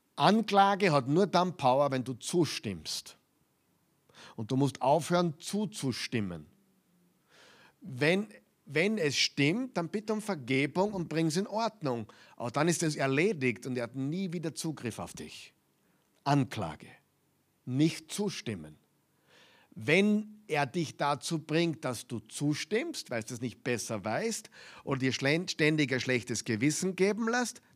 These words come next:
dann hat er gewonnen. Aber wenn du aufhörst zuzustimmen, sondern um Vergebung bittest und, und sagst, "Jesus hat alle meine Sünden getragen und ich bin frei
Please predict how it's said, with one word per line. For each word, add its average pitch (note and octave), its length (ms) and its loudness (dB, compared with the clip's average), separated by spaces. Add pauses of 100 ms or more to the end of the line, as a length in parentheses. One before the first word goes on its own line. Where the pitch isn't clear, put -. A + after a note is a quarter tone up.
dann D3+ 120 -8
hat E3 120 0
er E3+ 100 0
gewonnen. A2 480 -4 (640)
Aber C3 100 -6
wenn C3+ 80 2
du C#3 100 0 (100)
aufhörst A3+ 840 4
zuzustimmen, D3 880 -4 (460)
sondern C#3 560 0
um C3 160 -6
Vergebung G#3+ 540 0
bittest A3+ 580 -4
und, B2+ 320 -2 (420)
und B2+ 260 -2
sagst, B2+ 300 -2
"Jesus D3+ 340 0
hat C3+ 220 -4
alle E3 220 2
meine C#3+ 180 0
Sünden B2+ 400 -4
getragen G#3 640 0 (240)
und C3 160 -6
ich B2+ 160 -6
bin B2 140 0
frei G3+ 580 2